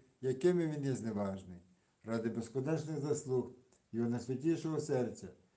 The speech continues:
і пречистого серця Марії, прошу навернення бідних грішників. Дякую вам за спільну молитву. Дякую за активність в чаті пані Лесі Рев'юк Марії Грицик і пану Сергію Кутняку.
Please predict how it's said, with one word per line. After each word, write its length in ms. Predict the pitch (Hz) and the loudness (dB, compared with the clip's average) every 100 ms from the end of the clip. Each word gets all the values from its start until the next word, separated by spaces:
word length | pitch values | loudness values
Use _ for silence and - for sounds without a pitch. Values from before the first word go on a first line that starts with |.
| _ - | _ -10
і 100 | 104 | -6
пречистого 640 | 95 117 160 160 - 160 | -4 -2 2 0 0 -2
серця 420 | - 143 131 139 131 | 2 2 2 0 -2
Марії, 520 | 131 123 123 117 - - _ | 0 2 2 0 -8 -20 _
прошу 380 | - 113 113 117 | -6 -2 -2 -2
навернення 520 | 117 120 127 123 117 | 0 2 2 2 -2
бідних 400 | 98 110 95 101 | -2 -2 -4 -6
грішників. 580 | 101 90 90 - - 87 - _ _ _ _ _ _ _ 113 | -6 -8 -12 -18 -20 -20 -20 _ _ _ _ _ _ _ 2
Дякую 420 | 143 170 156 143 | 8 8 8 4
вам 160 | 139 | 4
за 100 | 120 | 2
спільну 400 | 120 - 139 127 | -2 0 0 2
молитву. 640 | 113 113 110 107 120 117 117 - _ _ _ _ 113 | 2 2 0 -2 -4 -8 -10 -16 _ _ _ _ 2
Дякую 440 | 143 156 156 147 | 4 4 2 0
за 180 | 127 139 | 4 4
активність 520 | 135 151 147 139 - | 4 0 0 0 0
в 40 | |
чаті 360 | 143 139 139 143 | 2 4 2 -2
пані 300 | 135 127 127 | -2 -2 0
Лесі 380 | 127 135 131 123 | 0 2 2 2
Рев'юк 480 | 123 120 131 135 - - _ _ _ - | 4 4 2 0 -4 -20 _ _ _ -8
Марії 340 | 107 123 135 135 | 0 2 6 6
Грицик 560 | 110 127 135 135 135 131 | 4 4 4 2 -4 -4
і 100 | 117 | -4
пану 340 | 127 127 123 | 0 0 -2
Сергію 380 | 127 117 123 123 | 0 2 4 2
Кутняку. 640 | 120 117 117 101 98 | 0 -4 -4 -4 -6